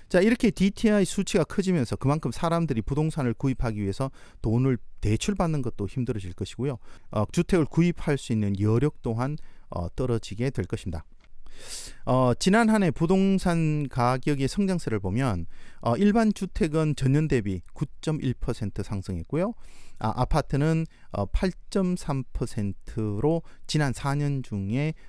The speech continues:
어, 최고치를 기록하고 있었습니다. 이게 바로 코로나 바이러스 사태가 일어나기 바로 전입니다. 아, 코로나 바이러스로 인해서 이동 제한, 경매 금지,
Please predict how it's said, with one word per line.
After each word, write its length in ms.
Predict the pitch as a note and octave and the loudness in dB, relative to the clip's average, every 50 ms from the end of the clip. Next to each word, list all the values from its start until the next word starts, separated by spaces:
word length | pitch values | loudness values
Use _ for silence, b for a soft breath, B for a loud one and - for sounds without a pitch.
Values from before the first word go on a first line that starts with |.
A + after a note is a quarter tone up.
| b b b | b b b
어, 160 | - F#2+ E2 - - | -6 -6 -6 -6 -8
최고치를 760 | - - - D#3+ D3+ D#3 D#3 - - - - G#2 A#2 C#3+ E3+ - - - - - | -6 -2 -2 0 0 0 -2 -4 -4 -6 -6 -4 -2 -2 -4 -4 -8 -10 -12 -12
기록하고 760 | - - - A2+ G#2 - - - - - G#2 G2+ - G2+ G#2 - - - | -10 -6 -4 -4 -4 -4 -6 -8 -8 -6 -6 -6 -4 -4 -6 -6 -6 -8
있었습니다. 560 | - - G2 - - G#2 G#2 G#2+ G2+ - - - - - - - - - - - - | -8 -8 -6 -4 -2 0 0 0 -2 -4 -6 -10 -10 -10 -10 -12 -12 -14 -14 -12 -8
이게 220 | - A2+ A2+ A#2+ | -4 -2 -2 0
바로 220 | A2+ A2 G2 A2 G#2+ | 0 0 0 0 -2
코로나 500 | - - - C#3+ B2+ B2+ B2+ A#2+ A2+ G#2 | -4 -4 -4 -4 -2 -2 -2 -2 -2 -2
바이러스 680 | - G2+ F#2 F#2+ F#2 G#2 G2 - - - - - F#2 | -2 -4 -4 -4 -4 -4 -4 -6 -6 -10 -10 -10 -10
사태가 560 | - - G2 F2+ - - A2 G2+ A#2 C#3 D3+ - b b b b b b b | -8 -8 -8 -8 -6 -4 -4 -2 0 -2 -2 -2 b b b b b b b
일어나기 640 | - C#3 B2+ C3 A#2+ A2+ A2+ A#2 A#2 - C#3+ C3+ | 0 0 2 2 2 0 0 0 0 0 -2 0
바로 340 | - - - G#2 G2+ G#2 G#2 | 0 0 -2 -2 -2 -2 -2
전입니다. 560 | - - - B2+ B2+ C3 A2 G2 E2 E2+ E2 - B B B B B B B B B | -2 0 2 4 4 4 4 2 0 -4 -6 -6 B B B B B B B B B
아, 200 | D3 D3 D3+ D3+ | 4 4 4 4
코로나 280 | - - A#3+ A#3+ C4 A#3 | 4 2 4 4 6 6
바이러스로 960 | F3+ F3+ E3+ E3+ F3 F#3 F#3+ - - - - E3+ E3+ E3+ E3 D#3+ D#3+ D#3+ D#3 - | 6 6 4 6 6 4 4 2 0 -2 0 2 4 4 4 4 4 2 2 2
인해서 520 | D3+ C#3 C3 C3 - - D3 C3+ A#2 G2+ - - | 2 2 2 2 2 2 2 2 2 0 -4 -4
이동 300 | - F3 E3 F#3 F3 D3+ | -2 0 2 4 2 2
제한, 220 | B2 C3+ G#2 E2+ F2+ - | 2 0 0 -2 -2 -2
경매 420 | - A2+ A2+ A2 A#2 B2 B2+ A#2+ | 0 0 2 2 2 2 0 0
금지, 400 | A2 A#2 B2 B2 - A#2+ A2 | 2 2 0 0 0 0 -2